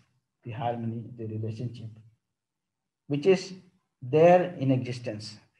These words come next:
which is there in nature.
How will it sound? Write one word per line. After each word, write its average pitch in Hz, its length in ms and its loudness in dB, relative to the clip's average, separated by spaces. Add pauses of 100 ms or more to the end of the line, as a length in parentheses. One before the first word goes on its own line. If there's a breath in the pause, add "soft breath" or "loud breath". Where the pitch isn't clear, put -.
(1900)
which 127 160 -6
is 147 100 -2
there 147 260 6
in 135 160 2
nature. 120 360 -2